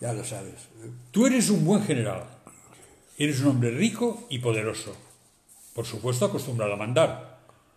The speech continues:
Speaker 2: Lo cual me hace suponer que habías enfermado, has recurrido a todos los médicos y curanderos más afados de Siria, sin importar honorarios, para conseguir tu salud, y nadie ha sido capaz de curarte. ¿Cómo te sientes?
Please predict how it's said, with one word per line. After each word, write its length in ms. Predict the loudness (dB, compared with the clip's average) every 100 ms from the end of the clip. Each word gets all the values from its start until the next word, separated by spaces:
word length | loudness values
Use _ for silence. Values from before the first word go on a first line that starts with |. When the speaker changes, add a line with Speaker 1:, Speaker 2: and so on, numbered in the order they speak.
| _ -2
Speaker 2:
Lo 160 | 0
cual 180 | 4 4
me 100 | 6
hace 180 | 4 2
suponer 640 | -2 0 2 2 0 -4 -18 -20 _ _ _
que 100 | -2
habías 260 | 2 2 2
enfermado, 720 | 2 2 4 4 4 0 -6 -16 _
has 200 | -6 -2
recurrido 560 | 2 2 2 2 4 4
a 60 | 4
todos 180 | 2
los 180 | 2 2
médicos 500 | 2 2 0 -4 -8 -16 -14
y 120 | -10
curanderos 680 | -2 0 2 2 2 0 -6 -16 -20 _
más 240 | 0 2
afados 320 | 2 2 2 0
de 100 | -2
Siria, 440 | -2 -2 -4 -6 -18 -20 _ _ _
sin 200 | -4 0
importar 480 | 0 0 2 4 4
honorarios, 680 | 4 4 4 4 0 -4 -16 -20 _ -6
para 180 | -4 -4
conseguir 420 | -10 -8 -6 -4
tu 100 | -4
salud, 420 | -2 0 -2 -6 -16 -20 _ -6
y 100 | -2
nadie 240 | 0 0
ha 20 |
sido 240 | 0 -4 -4
capaz 300 | -6 -4 -4
de 140 | -4
curarte. 500 | -2 -2 -2 -6 -14 -14 -20 -20 _ _
¿Cómo 240 | 2 2 2
te 100 | -2
sientes? 680 | -4 -8 -10 -14 -14 -20